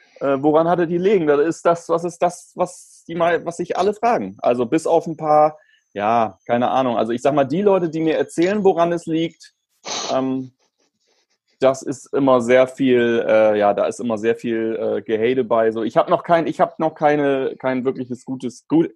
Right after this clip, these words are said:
so viele gute Argumente habe ich noch nicht gehört, dass, dass jemand wirklich irgendwo gesagt hat, so, so, das konnte nur so kommen, weil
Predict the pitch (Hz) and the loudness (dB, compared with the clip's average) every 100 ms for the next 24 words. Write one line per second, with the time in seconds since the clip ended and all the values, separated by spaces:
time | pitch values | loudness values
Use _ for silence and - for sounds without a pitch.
0 | _ _ - 151 190 214 202 190 170 156 | _ _ -2 0 2 2 2 4 2 2
1 | 147 135 139 123 117 110 110 95 87 92 | 2 0 0 0 -2 -2 0 2 2 -2
2 | - 110 - 110 110 85 117 120 107 117 | -2 -4 -2 -2 -2 -2 -4 -4 -4 -4
3 | 113 113 110 104 117 107 104 107 101 - | -2 0 0 -2 -2 0 0 -2 -4 -8
4 | _ _ _ - 139 135 143 147 127 - | _ _ _ -4 0 2 2 2 2 -2
5 | 139 139 127 120 120 110 101 110 113 | -4 -2 -4 -2 -2 -2 0 2 2